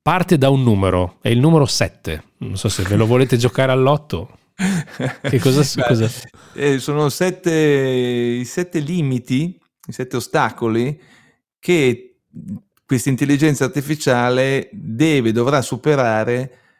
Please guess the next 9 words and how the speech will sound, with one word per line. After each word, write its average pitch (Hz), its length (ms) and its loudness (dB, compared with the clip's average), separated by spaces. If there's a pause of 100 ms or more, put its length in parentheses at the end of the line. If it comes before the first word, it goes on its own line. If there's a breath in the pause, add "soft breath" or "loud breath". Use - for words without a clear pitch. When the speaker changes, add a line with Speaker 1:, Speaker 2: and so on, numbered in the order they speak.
(120 soft breath)
Speaker 2:
eh, 117 200 -4
per 143 200 0
diventare 127 680 0
veramente, 139 1120 0
eh, 113 380 -4
non 117 320 0
solo 156 200 2
di 127 140 -2
successo, 131 1200 -2